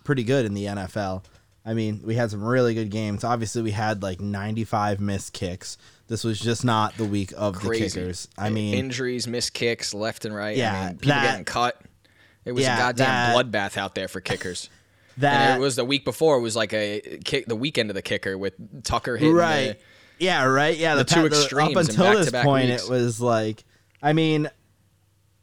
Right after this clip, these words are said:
Speaker 1: the Packers Bengals was obviously the worst example of this. I mean, Mason Crosby missed, what,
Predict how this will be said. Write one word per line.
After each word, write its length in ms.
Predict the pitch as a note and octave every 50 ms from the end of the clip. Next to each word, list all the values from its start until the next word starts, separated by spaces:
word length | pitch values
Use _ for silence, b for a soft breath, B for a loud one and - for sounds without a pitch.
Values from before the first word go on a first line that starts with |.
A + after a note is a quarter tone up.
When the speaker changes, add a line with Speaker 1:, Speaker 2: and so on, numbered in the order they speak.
| _ -
Speaker 1:
the 80 | C#3+ D3
Packers 580 | - - F3 F3 F3 F#3 F#3 - F3 C#3+ B2
Bengals 480 | A2 B2+ B2 A#2 A#2+ A2 G#2+ G#2 G2 G2
was 120 | G#2+ G#2
obviously 640 | G#2+ G2 G#2+ G#2+ G#2 G#2 G2 - - G#2+ G2+ G2+ F#2
the 220 | E2+ F#2 G#2 A2
worst 340 | G2+ G2+ G#2 G#2 F#2+ - -
example 500 | A2 G#2 - A#2+ A2 A2 A2 A2+ A#2 A#2
of 100 | A2+ G#2+
this. 220 | A#2 A#2 A#2 A2 B2
I 60 | A2
mean, 160 | G#2+ G#2+ G#2
Mason 300 | G#2+ A2 G#2 - G#2 G2+
Crosby 440 | - A2 G2+ G2+ G#2 G#2 G#2+ A2 G#2+
missed, 240 | G#2 G2+ F#2 - -
what, 220 | G#2+ F#2+ - -